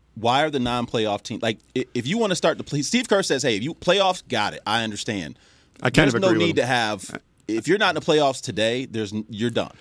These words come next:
Speaker 2: I kind of agree with him. Uh, 'cause even, even now, let's say, I mean, the, the one that interests everybody is I think the Brooklyn Nets are in the playoffs.
Speaker 1: Right.
Speaker 2: They suddenly might be the secret favorite because Durant might play.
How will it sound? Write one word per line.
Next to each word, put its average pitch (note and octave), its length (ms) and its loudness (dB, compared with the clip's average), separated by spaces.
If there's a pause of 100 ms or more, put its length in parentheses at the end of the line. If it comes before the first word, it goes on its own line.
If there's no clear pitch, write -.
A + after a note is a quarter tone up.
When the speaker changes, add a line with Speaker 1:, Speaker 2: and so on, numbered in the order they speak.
Speaker 2:
I - 80 -2
kind F3 220 4
of D3+ 80 2
agree A#2+ 240 2
with C3+ 140 2
him. C#3 220 -2 (100)
Uh, A#2 360 2 (1400)
'cause D#3 120 0
even, G#3+ 220 2
even G3+ 260 6
now, C3+ 200 4
let's C#3 200 -2
say, D#3+ 280 0 (500)
I D3+ 80 8
mean, D3+ 160 6
the, C#3 160 2
the C#3+ 100 0
one F3+ 180 6
that D3+ 120 2
interests D3 320 0
everybody A2 420 -2
is G2 160 -4 (260)
I - 60 -14
think E3+ 220 0
the F#3+ 80 -4
Brooklyn D3+ 400 -2
Nets - 320 -4 (120)
are A#2+ 200 2
in B2+ 160 4
the D3+ 80 0
playoffs. F3 540 -2
Speaker 1:
Right. D2+ 240 -8 (760)
Speaker 2:
They C#3 120 2
suddenly F3+ 480 0
might C3+ 280 -2
be B2+ 400 -2 (880)
the B2 80 -6
secret - 400 -4
favorite C#3 440 -2 (880)
because A#2 320 -4
Durant A#2 380 -4
might A#2 180 -6
play. D#3+ 280 -6